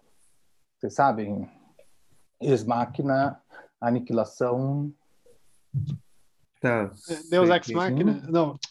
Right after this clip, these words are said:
Speaker 3: Ex Machina.
Speaker 1: Isso.
Speaker 3: Sim, sim, sim.
Speaker 1: Então, e, ele só fez três filmes com, com esse que eu assisti esses dias, né?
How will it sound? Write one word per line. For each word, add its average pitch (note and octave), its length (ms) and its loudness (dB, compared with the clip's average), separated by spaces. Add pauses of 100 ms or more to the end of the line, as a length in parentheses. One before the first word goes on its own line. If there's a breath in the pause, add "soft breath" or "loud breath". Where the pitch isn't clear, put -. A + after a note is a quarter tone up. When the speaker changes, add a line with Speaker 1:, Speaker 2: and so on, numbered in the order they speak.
(100)
Speaker 3:
Ex D3+ 240 -4
Machina. D3+ 500 -4 (480)
Speaker 1:
Isso. E3 440 4
Speaker 3:
Sim, F3+ 200 2
sim, C3+ 260 -2
sim. - 520 -8
Speaker 1:
Então, A#2 720 4
e, A#2 600 2 (280)
ele C3 160 0
só E3 140 2
fez A3+ 640 0 (920)
três G3+ 300 6
filmes A2 480 6
com, G#2 360 -2
com A2 260 0
esse - 260 -2
que - 140 -4
eu B2 60 4
assisti - 400 -2
esses A#2+ 360 -2
dias, G2 640 0
né? A2 480 -2